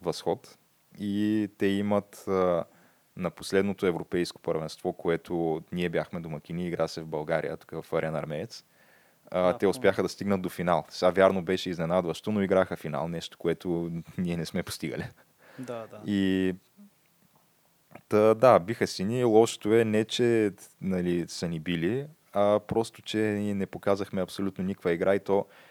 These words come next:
Speaker 1: това затвърждава един такъв тренд на а е просто виждаш как абсолютно всички български спортове вървят стремглаво надолу.
Speaker 2: Някаква деградация има тенденция
Speaker 1: Да.
Speaker 2: към това.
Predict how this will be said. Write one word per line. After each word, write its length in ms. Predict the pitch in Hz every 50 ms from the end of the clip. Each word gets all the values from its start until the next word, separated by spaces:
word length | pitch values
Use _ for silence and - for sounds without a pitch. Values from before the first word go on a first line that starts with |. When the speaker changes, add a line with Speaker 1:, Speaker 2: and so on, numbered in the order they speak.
| - _ _ _ _ -
Speaker 1:
това 440 | - - 98 98 98 98 95 95 87 - _ -
затвърждава 600 | 90 90 92 90 - - 90 87 - - 92 98
един 260 | 95 92 87 92 95 92
такъв 300 | - - - 98 92 -
тренд 420 | - - 92 95 95 95 90 - -
на 440 | 98 92 90 90 90 90 90 90 87 - _ _ _ _ _ _ _ _ _ _ _ _ _ _ - -
а 140 | - 98 101
е 60 | 101
просто 460 | 98 - 113 117 104 - - - 107
виждаш 340 | 98 101 101 95 104 95 -
как 300 | - 104 101 95 - -
абсолютно 520 | 98 - - - 104 98 92 - 104 95 87
всички 300 | - - 98 - - 87
български 460 | 85 95 92 90 92 90 - - -
спортове 480 | - - 95 92 92 - - 92 92
вървят 420 | 90 87 85 82 80 87 92 85 _ -
стремглаво 600 | - - - - 87 87 85 82 87 80 80 82
надолу. 380 | 80 76 76 80 78 71 69 - 110 - - _ _ -
Speaker 2:
Някаква 260 | 147 143 - - - 143
деградация 640 | 135 147 131 135 135 131 139 135 127 - - 139
има 140 | 127 127 123
тенденция 540 | - - 120 120 123 123 117 104 95 101 95
Speaker 1:
Да. 160 | 90 85 82
Speaker 2:
към 120 | 82 80
това. 200 | - - - 123